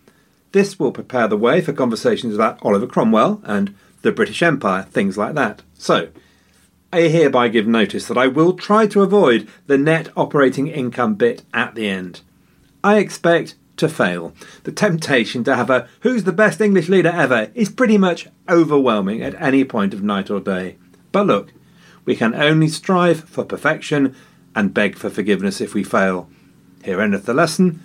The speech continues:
Please turn to your hymn books. So, the super summary for me then is that that old view of Mary as some sort of unbalanced, needy loser who bequeathed a poorly governed mess to Elizabeth, who with her good Protestants cleaned it all up,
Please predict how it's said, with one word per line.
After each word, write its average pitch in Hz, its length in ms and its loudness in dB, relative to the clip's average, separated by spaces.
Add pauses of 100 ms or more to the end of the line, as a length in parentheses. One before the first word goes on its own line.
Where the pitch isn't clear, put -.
(280)
Please 101 200 -10
turn 95 220 -4
to 92 60 -8
your 85 120 -6
hymn 117 180 0
books. - 440 -2 (920)
So, 101 340 -2 (640)
the 185 120 4
super 175 320 0
summary 127 380 0
for 120 140 -4
me 107 160 2
then 90 420 -6 (160)
is 131 120 -4
that 170 120 2
that 147 180 0
old 202 300 2
view 123 240 2
of 101 100 2
Mary 127 380 2
as 107 140 0
some 135 180 0
sort 123 220 0
of 113 120 -4 (220)
unbalanced, 135 800 0
needy 127 500 2
loser 113 600 2 (160)
who 143 100 0
bequeathed 120 540 -2
a 110 60 0
poorly 143 440 2
governed 101 400 0
mess 127 340 0
to 110 140 -6
Elizabeth, 131 480 0
who 123 140 -2
with 104 220 -2
her 101 120 -6
good 240 320 -2
Protestants - 520 -6
cleaned 185 280 0
it 95 100 -4
all 95 160 0
up, 117 200 0